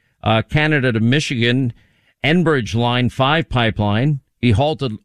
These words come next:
all oil leases in Anwar in Alaska. He stopped oil and gas leases on federal lands. He proposed a methane tax that could cost the industry ten billion annually.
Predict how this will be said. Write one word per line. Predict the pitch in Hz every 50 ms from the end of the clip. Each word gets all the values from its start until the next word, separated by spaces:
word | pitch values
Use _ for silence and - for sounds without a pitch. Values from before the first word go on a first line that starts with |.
| _ _ _
all | - 123 139 151 165 175 170 - -
oil | 135 143 175 185 165 147
leases | 123 131 127 120 - - 156 165 160 - - - - _ _ _ _ _ _ _ _ _ _ _ _ _ _
in | - - 123 123 123 123 120 117 110 -
Anwar | - 143 147 165 190 196 170 131 120 120 123 135 127
in | 113 110 110 - -
Alaska. | 110 110 110 117 135 170 170 - - - 139
He | 143 135
stopped | 117 - - 139 135 - - -
oil | 143 147 151 151 147 135
and | 123 113
gas | 135 135 139 143 139 - -
leases | 147 156 139 117 135 127 101
on | 120 117 113
federal | - - 156 185 190 196 175 147
lands. | 120 113 110 117 135 135 101
He | 120 127
proposed | - - 120 - 151 151 143 143 143 113 - 82
a | 98
methane | 110 107 110 135 170 180 - - 156 131 131 127 110
tax | - 110 123 131 135 131 - -
that | - 120 110
could | - - 165 156 -
cost | - 151 156 151 143 -
the | - 127 123
industry | 143 170 180 160 - - - 131 131
ten | 110 - - 156 165 160 147
billion | 113 - 151 147 147 135 120
annually. | 120 135 156 190 202 208 170 131 113 107 107 113 135 147 143